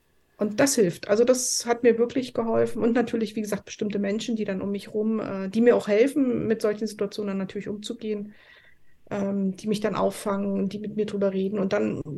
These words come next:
gibt's natürlich auch so immer Fragen, äh, die, die, die dann immer gestellt werden, so nach dem Motto, den Sinn im Leben finden.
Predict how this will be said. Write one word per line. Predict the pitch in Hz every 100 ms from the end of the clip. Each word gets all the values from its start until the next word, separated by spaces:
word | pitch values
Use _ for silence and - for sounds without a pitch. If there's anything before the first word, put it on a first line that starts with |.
| 185
gibt's | 233 233
natürlich | 233 220 196
auch | -
so | 220
immer | 202
Fragen, | - 233 - 220 208 190 _ _ _ _ _ _ _ _ -
äh, | 202 -
die, | 196 - 214 202
die, | 208 185
die | 214
dann | 208
immer | 226
gestellt | 226 226 202 240
werden, | 233 208
so |
nach | 208 196
dem | 214
Motto, | 202 208
den | - 208 208
Sinn | 190 233 277
im | 220
Leben | 196 185 175 185
finden. | - 175 175 - 180